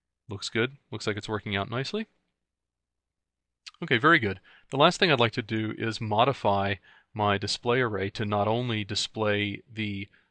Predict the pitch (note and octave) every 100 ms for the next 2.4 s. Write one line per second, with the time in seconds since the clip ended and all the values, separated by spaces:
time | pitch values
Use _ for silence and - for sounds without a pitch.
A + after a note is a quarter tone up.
0 | _ - - B2+ A#2 A2+ A2 - - -
1 | A2 G2+ G#2 - - G#2 - A#2 G2+ G2
2 | C#3 F3 A#2+